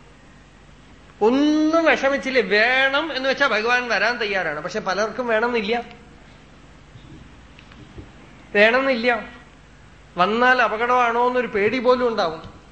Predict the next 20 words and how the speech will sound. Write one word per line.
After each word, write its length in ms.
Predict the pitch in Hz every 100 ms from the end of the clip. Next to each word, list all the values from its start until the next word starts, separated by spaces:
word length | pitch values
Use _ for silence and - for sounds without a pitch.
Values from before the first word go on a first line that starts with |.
| - - - - - - - - - -
അപ്പൊ 140 | 233
വേണം, 640 | 190 185 220 233 285 277 220 - 196 226 151 - - -
ഭഗവാനെ 400 | 175 175 240 262
വേണമെന്നുണ്ടെങ്കിൽ 880 | 269 214 226 254 294 277 254 254 277
സുലഭം. 500 | - 247 269 254 226
കാരണം 340 | 220 233 269 240
കിട്ടിയ 280 | 240 277 285
വസ്തു, 360 | 254 - 220
ആത്മാവിനെ 600 | 185 196 - 247 262 262 254
എവിടെ 200 | 226 254
തെരയണം? 540 | 262 247 240 233 220 -
സിദ്ധമായ 500 | 175 202 247 240 233
വസ്തു, 320 | 220 - 147 - - -
സദാ 280 | 185 175 208
ഉള്ള 320 | 226 196 202
വസ്തു. 320 | 247 - - 156 - - - - - - - - 156
അതിലാണ്, 460 | 180 240 254 262
ആത്മാവിലാണ് 1000 | 240 220 247 233 262 262 269 269 262 262
പ്രപഞ്ചമേ 640 | 262 220 226 247 262 262 262 262 262 262 262 262
പ്രകാശിക്കണത്. 840 | 226 196 196 - 170 151 - -